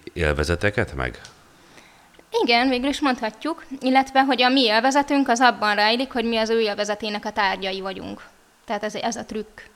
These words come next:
Speaker 2: igazából, mert hogy a, mi nagyon, tehát hogyha belegondolsz, hogy Isten hatalmas, mi meg nagyon picik vagyunk, nincs annyi felület rajtunk, mert picik vagyunk, hogy, hogy annyira élvezni tudjuk a dolgokat.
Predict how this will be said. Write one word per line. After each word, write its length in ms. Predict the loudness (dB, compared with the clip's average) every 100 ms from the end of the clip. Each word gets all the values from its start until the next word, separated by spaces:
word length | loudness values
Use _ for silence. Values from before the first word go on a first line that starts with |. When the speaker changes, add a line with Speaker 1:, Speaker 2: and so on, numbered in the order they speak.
| _
Speaker 2:
igazából, 440 | -10 -4 0 2 2
mert 160 | 0 0
hogy 140 | 0
a, 160 | 0 0
mi 180 | -2 0
nagyon, 320 | 2 0 -4 -6
tehát 180 | -6 -6
hogyha 240 | -6 -2
belegondolsz, 480 | 2 4 4 0 0
hogy 100 | -4
Isten 280 | -6 -4 -4
hatalmas, 480 | -2 -2 -2 -4
mi 80 | -6
meg 140 | -6 -6
nagyon 260 | -6 -6
picik 280 | -8 -10 -8
vagyunk, 400 | -4 0 0 -2
nincs 280 | -4 -4 -2
annyi 180 | -4 -4
felület 500 | -2 -2 -2 -6 -14 -20 -20 -20 -20 -20 _ _ -12
rajtunk, 420 | -6 -4 -4 -6
mert 120 | -6
picik 260 | -8 -10 -6
vagyunk, 400 | -6 -2 -2 -2
hogy, 220 | -2 -4
hogy 240 | -4 -4 -4
annyira 420 | -6 -6 -4 -4
élvezni 380 | -4 -4 -6 -8
tudjuk 280 | -10 -4
a 40 | -2
dolgokat. 580 | 0 -2 -4 -4 -4